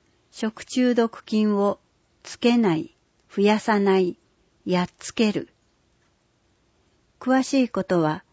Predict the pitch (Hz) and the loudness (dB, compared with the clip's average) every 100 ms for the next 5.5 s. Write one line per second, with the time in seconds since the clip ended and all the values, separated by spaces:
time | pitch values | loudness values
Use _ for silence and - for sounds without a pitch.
0 | _ _ - 247 247 247 - 233 220 214 | _ _ -2 0 0 -2 0 2 2 2
1 | - 214 202 - 196 190 202 - 190 170 | 0 0 0 -2 -2 0 -2 -4 -8 -2
2 | 202 196 196 185 185 185 170 185 - 185 | 0 2 2 2 0 -4 -2 -4 -2 -4
3 | 170 - _ _ _ _ _ _ _ _ | -4 -6 _ _ _ _ _ _ _ _
4 | _ _ _ _ - 240 254 262 262 254 | _ _ _ _ -4 0 2 2 2 2
5 | 220 170 156 151 | 2 0 -2 -4